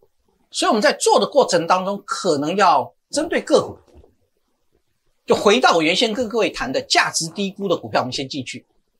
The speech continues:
好，我如果要做的话，我可能不会考虑族群性，我会考虑价值低估。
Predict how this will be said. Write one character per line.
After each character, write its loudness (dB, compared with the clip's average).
好， -6
我 0
如 4
果 4
要 4
做 0
的 2
话， 2
我 -4
可 -4
能 -4
不 -10
会 0
考 -6
虑 -4
族 -8
群 -6
性， -6
我 -6
会 -2
考 -6
虑 -12
价 -2
值 -12
低 -16
估。 -16